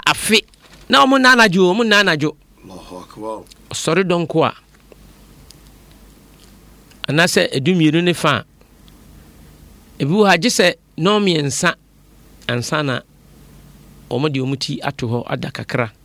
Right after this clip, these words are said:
Speaker 1: Ebi wɔ koraa gye sɛ nnɔn nan. Enti, Otumfuo Nyankopɔn, saa nhyɛ a wɔde hyɛɛ kwanhyɛni ne ne sahaba no, saa mmerɛ Otumfuo Nyankopɔn bɛyi afiri wɔn so.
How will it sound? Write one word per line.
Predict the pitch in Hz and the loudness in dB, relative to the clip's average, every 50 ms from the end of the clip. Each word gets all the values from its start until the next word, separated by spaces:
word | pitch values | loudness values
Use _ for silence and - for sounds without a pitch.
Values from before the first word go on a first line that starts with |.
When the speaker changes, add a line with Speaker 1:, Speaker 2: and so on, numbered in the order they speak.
| _ - - - - - - - - - - - - - - - - | _ -20 -20 -20 -20 -20 -20 -20 -20 -20 -20 -20 -20 -20 -20 -14 -8
Speaker 1:
Ebi | 147 123 | -4 0
wɔ | 151 165 156 | 0 0 0
koraa | - 156 139 143 | 2 0 0 0
gye | 147 | 0
sɛ | - - 143 | -2 -2 -2
nnɔn | 135 131 131 127 131 | -2 0 0 0 0
nan. | 139 143 147 143 - - _ - - - - - - - - - - - - - - - - - - - - - - - - - - - - - - - - - - - | 0 -2 -2 -4 -8 -12 _ -20 -20 -20 -20 -20 -20 -20 -20 -20 -20 -20 -20 -20 -20 -20 -20 -20 -20 -20 -20 -20 -20 -20 -20 -20 -20 -20 -20 -20 -20 -20 -20 -8 -2 0
Enti, | 151 165 151 - 175 185 185 - | 0 0 2 0 2 2 0 2
Otumfuo | 175 180 - 277 294 277 170 - 262 262 | 0 2 4 4 4 4 6 6 6 6
Nyankopɔn, | 254 233 214 - 262 208 - 233 220 220 196 - _ _ _ _ _ _ _ _ - - - - - - - - - | 6 6 4 2 2 4 6 6 6 6 2 -2 _ _ _ _ _ _ _ _ -20 -20 -20 -20 -20 -20 -20 -20 -18
saa | - - - - 247 311 339 254 277 277 | -10 -2 4 6 8 8 8 8 8 6
nhyɛ | 254 240 - - - 302 | 6 6 6 6 6 8
a | 277 247 214 | 8 8 8
wɔde | 214 226 233 277 | 6 6 4 4
hyɛɛ | - - 302 269 240 | 4 6 6 6 6
kwanhyɛni | - 226 208 208 - 214 208 233 254 262 | 6 4 4 4 6 6 6 6 6 6
ne | 262 247 | 6 4
ne | 202 190 | 4 2
sahaba | - - 226 202 185 175 170 143 135 135 | 4 4 4 6 6 6 4 4 2 2
no, | 139 143 | 0 -2
saa | - - 180 185 202 | -2 2 2 2 4
mmerɛ | 190 170 160 147 | 4 2 0 0
Otumfuo | 127 143 139 - 202 185 135 - 160 160 | -2 -2 -4 -4 -6 -6 -4 -4 -2 -2
Nyankopɔn | 160 147 131 123 - 151 127 147 135 | 0 -2 -2 -4 -6 -6 -4 -4 -2
bɛyi | 117 127 120 127 139 143 | 0 0 2 2 2 0
afiri | 143 - - 110 107 | 0 -2 -6 -8 -6
wɔn | 101 101 104 101 | -6 -6 -8 -8
so. | - - - - | -10 -10 -12 -14